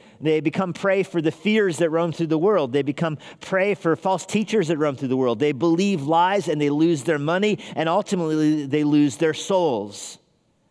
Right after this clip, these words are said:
And you need to understand, though that is the majority of religion in the world, and that is the majority of people in the world fall into some kind of religion like that,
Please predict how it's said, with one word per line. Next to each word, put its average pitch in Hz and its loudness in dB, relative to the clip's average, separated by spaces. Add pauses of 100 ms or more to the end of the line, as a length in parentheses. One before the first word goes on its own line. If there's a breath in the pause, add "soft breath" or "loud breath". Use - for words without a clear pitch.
(1900 soft breath)
And 170 -2
you 240 0
need 240 -2
to 175 2
understand, 139 -2 (1040)
though 139 0
that 185 0
is 123 -4
the 131 -4
majority 147 2
of 131 -4
religion 135 -2
in 127 -4
the 123 -2
world, 107 -4 (180 loud breath)
and 131 -2
that 151 0
is 156 -6
the 156 -4
majority 151 2
of 135 -6
people 180 0
in 135 0
the 131 -2
world 123 0
fall 165 0
into 147 -2
some 135 -4
kind 135 -4
of 107 -6
religion 123 -2
like 135 -4
that, 85 -10